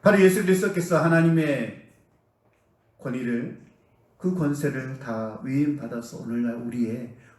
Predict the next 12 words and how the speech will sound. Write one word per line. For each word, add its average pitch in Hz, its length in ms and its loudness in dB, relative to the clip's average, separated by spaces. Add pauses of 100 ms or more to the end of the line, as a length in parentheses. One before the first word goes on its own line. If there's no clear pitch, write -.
(120)
왕으로서 120 880 -4
이 - 140 -10
땅에서 120 580 -10 (920)
다스리시고 - 800 -6 (160)
통치하셨음을 135 1300 -2
우리에게 110 300 -8
말씀해 113 420 -4
주고 110 240 -12
있는 113 240 -4
것입니다. 120 460 -10 (340)
또한 147 240 4
왕은 135 520 0